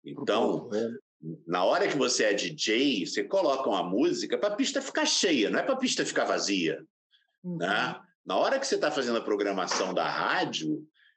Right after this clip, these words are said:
Speaker 2: você escolhe uma música que vai entrar, seja um lançamento ou seja uma música antiga, pra mexer com a emoção da pessoa que tá lá do outro lado sem nenhum tipo de imagem.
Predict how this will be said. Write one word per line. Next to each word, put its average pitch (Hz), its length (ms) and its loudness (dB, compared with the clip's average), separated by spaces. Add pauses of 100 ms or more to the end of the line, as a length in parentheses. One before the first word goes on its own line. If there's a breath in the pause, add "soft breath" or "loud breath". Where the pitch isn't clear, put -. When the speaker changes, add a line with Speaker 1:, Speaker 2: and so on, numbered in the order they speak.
(100)
Speaker 2:
você 156 560 0
escolhe 196 600 0
uma 180 160 0
música 110 420 0
que 101 160 -2
vai 117 300 2
entrar, 120 420 0
seja 135 320 0
um 123 80 0
lançamento 107 640 -2
ou 95 60 0
seja 104 280 0
uma 98 140 0
música 92 400 -2
antiga, 82 680 0 (320 loud breath)
pra 165 140 2
mexer 175 420 2
com 196 120 2
a 185 40 2
emoção 175 440 0
da 190 100 0
pessoa 180 380 -2
que - 80 -18
tá 175 100 2
lá 180 140 4
do 175 100 2
outro 180 260 0
lado 175 360 2
sem 185 240 0
nenhum 190 280 0
tipo 190 320 -2
de 170 120 0
imagem. 196 580 0